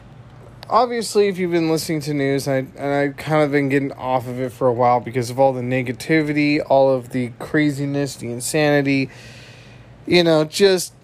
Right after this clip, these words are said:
the death of George Floyd, the, um, protests, the rioting, covid nineteen, the economy. I mean, it's just enough to cause your head to completely spin. And I'm not really gonna focus heavily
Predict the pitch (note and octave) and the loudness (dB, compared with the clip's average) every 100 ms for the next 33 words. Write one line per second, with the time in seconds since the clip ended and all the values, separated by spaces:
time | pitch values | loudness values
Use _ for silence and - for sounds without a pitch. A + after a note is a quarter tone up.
0 | _ - C#3+ D3 E3 D#3 - C3 C#3+ C3+ | _ -16 -4 2 4 2 -2 2 4 4
1 | - E3 F3+ F3 E3+ E3 D#3 D3+ C#3 C3+ | -2 2 4 6 6 4 -2 -2 0 0
2 | C3 C3 C3 - C#3+ C3 B2+ A#2 - F3+ | 0 -2 -6 -2 0 0 -2 -4 2 2
3 | F3 - F3 D#3 C3+ B2+ D3 D#3+ D#3 D#3+ | 2 -2 -2 -2 -4 2 4 4 2 -2
4 | D#3 D#3 D3+ C3 - D#3 D3+ D3 D3 C#3 | -2 -4 -6 -8 2 2 2 -2 -2 -2
5 | B2+ - E3+ E3 E3 D#3+ C3 B2 - D3+ | -4 -4 -2 0 0 -2 -2 -6 -6 -2
6 | E3 E3 E3 E3 D#3 D#3 D#3 F#3 G3+ - | 0 2 0 -2 -2 0 0 0 0 0
7 | F#3+ E3+ D#3 D3 C#3+ D3+ C#3+ C3+ C3 C3 | -6 -4 -4 -4 -4 0 0 0 0 0
8 | B2+ C#3 A#2+ C3 A#2+ A#2 - C#3 G#2+ F#2+ | -2 -10 -6 -6 -4 -10 -8 -6 -6 -10
9 | - - - - - - - - - - | -20 -20 -20 -20 -20 -20 -20 -20 -10 0
10 | E4 E4 D4 A#3+ G#3+ F#3 G3 F3+ E3+ - | 2 4 4 4 0 0 0 0 -2 -4
11 | - - A3+ F3+ C#3 D3+ | -2 2 2 2 -2 -4